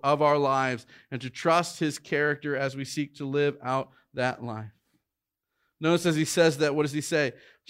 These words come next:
"I will walk in this integrity. Redeem me, be gracious to me." He's doing this all the while trusting in God's redemption and grace.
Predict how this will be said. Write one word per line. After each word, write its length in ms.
"I 160
will 260
walk 380
in 140
this 240
integrity. 800
Redeem 640
me, 140
be 160
gracious 580
to 120
me." 280
He's 240
doing 320
this 300
all 260
the 100
while 300
trusting 720
in 160
God's 440
redemption 840
and 500
grace. 680